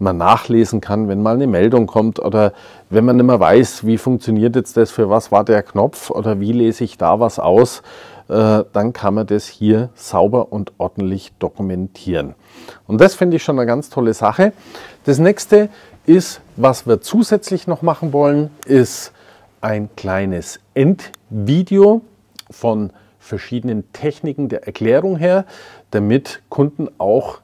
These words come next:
in dem Video als Link da drin haben, wo sie auch mal nachgucken können, spezifisch für ihr Fahrzeug, was haben wir da gemacht und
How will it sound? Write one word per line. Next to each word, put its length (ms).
in 140
dem 360
Video 520
als 400
Link 420
da 140
drin 300
haben, 260
wo 100
sie 160
auch 200
mal 280
nachgucken 640
können, 480
spezifisch 1080
für 400
ihr 240
Fahrzeug, 640
was 260
haben 100
wir 80
da 120
gemacht 480
und 340